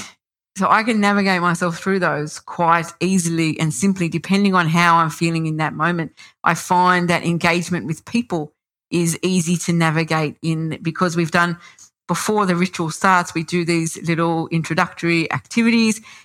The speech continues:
and we do, and so we all get clear on language and we all get clear on what's, what, and, and, you know, we can test some things and practice some things. I always, I always suggest to people that we practice,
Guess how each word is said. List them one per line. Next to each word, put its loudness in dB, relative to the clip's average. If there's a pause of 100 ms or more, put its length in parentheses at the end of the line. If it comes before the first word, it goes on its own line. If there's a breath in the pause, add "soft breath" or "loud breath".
(120 loud breath)
and 2
we 2
do, 0
and 0
so 0
we -4
all -4
get -8
clear -2
on -2
language 2
and -4
we -2
all -2
get -10
clear -2
on -4
what's, -8 (480)
what, -2
and, 0
and, 2
you 2
know, 2
we 0
can -2
test -2
some 4
things 2
and 0
practice -2
some 0
things. 0
I 2
always, -4
I -4
always -4
suggest -6
to -18
people -4
that -4
we -8
practice, -4